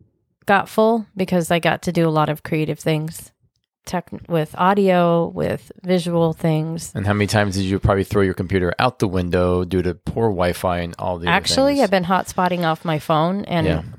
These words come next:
Speaker 1: life has been good.
Speaker 2: And I wanna compliment you because you've been actually really good. Like, you haven't been short fused with me. 'Cause normally when you get, no, no, no, Shannon, when you get
Speaker 1: <laughs>
Speaker 2: frustrated with the
Speaker 1: Watch.
Speaker 2: Wi-Fi or with the internet,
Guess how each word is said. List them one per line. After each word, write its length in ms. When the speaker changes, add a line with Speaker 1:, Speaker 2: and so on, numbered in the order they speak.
Speaker 1:
life 300
has 160
been 180
good. 140
Speaker 2:
And 100
I 20
wanna 140
compliment 540
you 60
because 260
you've 160
been 140
actually 420
really 260
good. 300
Like, 180
you 80
haven't 340
been 160
short 340
fused 340
with 140
me. 260
'Cause 160
normally 320
when 200
you 140
get, 300
no, 480
no, 300
no, 340
Shannon, 480
when 240
you 240
get 220
Speaker 1:
<laughs> 60
Speaker 2:
frustrated 460
with 120
the 140
Speaker 1:
Watch. 400
Speaker 2:
Wi-Fi 400
or 120
with 220
the 160
internet, 540